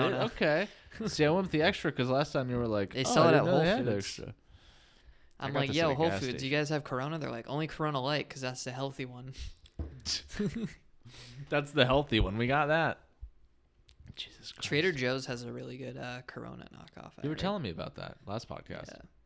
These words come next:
Speaker 1: Trader Joe's just has really good, like, house-made beer.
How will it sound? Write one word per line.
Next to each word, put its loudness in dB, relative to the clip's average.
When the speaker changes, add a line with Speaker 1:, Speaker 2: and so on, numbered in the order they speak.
Speaker 1:
Trader -2
Joe's -4
just -4
has 0
really -8
good, -10
like, -12
house-made -12
beer. -14